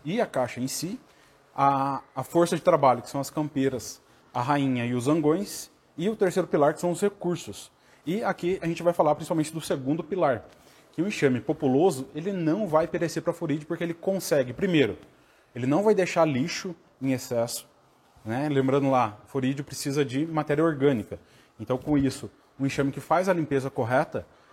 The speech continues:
é, que tem ali os potes todos organizados, a gente já vai entrar também nessa questão do manejo, é, do meliponicultor,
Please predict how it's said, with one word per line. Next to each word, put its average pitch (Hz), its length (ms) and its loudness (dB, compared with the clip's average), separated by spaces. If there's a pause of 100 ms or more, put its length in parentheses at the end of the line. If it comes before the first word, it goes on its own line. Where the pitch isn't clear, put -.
(140)
é, 104 140 -8
que 131 140 -6
tem 151 180 0
ali 165 140 4
os 156 140 0
potes 135 360 2
todos 143 340 -4
organizados, 127 640 0
a 135 40 -2
gente 131 120 -4
já 147 60 0
vai 151 180 2
entrar 147 260 4
também 131 300 -2
nessa 131 260 -2
questão 127 380 -4 (340)
do 120 200 0
manejo, 156 560 2 (300)
é, 120 200 4
do 123 280 -2
meliponicultor, 143 840 2